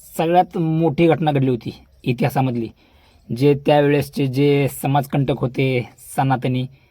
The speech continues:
त्यांच्या तोंडावर बाबासाहेबांनी अशी चपराक दिली होती. ती चपराक कशी दिली ती तुम्हाला मी थोडं इलॅबोरेट करतो.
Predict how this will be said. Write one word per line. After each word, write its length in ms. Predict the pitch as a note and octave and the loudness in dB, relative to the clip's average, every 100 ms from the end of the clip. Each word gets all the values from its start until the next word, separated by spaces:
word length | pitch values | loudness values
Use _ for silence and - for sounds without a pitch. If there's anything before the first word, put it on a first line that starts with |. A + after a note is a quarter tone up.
| _ - | _ -6
त्यांच्या 300 | C3+ B2 D3+ | -4 0 -2
तोंडावर 520 | C#3 D3 C#3 C3+ C3+ | 0 0 2 2 2
बाबासाहेबांनी 760 | A#2 B2 C3+ C#3 C#3+ C3 C3+ C3+ | 0 -2 0 0 0 -2 0 -2
अशी 220 | B2+ D#3 | -4 -6
चपराक 580 | C#3+ _ - D#3 - D3+ | -10 _ -6 -4 0 0
दिली 180 | C#3 C#3 | 2 2
होती. 200 | B2 B2+ - _ _ _ _ _ - | 0 -4 -8 _ _ _ _ _ -10
ती 100 | F3+ | -10
चपराक 420 | - F3 F3 F3+ - - | -6 -4 0 -2 -2 -2
कशी 200 | D3 F#3 | 0 2
दिली 380 | F3 F3+ F3+ | 4 6 4
ती 180 | F3 E3 | 2 0
तुम्हाला 260 | D#3+ D#3+ D#3+ | -2 -2 -2
मी 240 | D#3+ E3 E3+ _ - | -2 -4 -6 _ -6
थोडं 180 | F3+ F#3 - _ - | -4 -4 -6 _ -2
इलॅबोरेट 420 | F3 E3+ E3+ E3+ | 2 2 2 -2
करतो. 280 | - C3 - | -2 -6 -6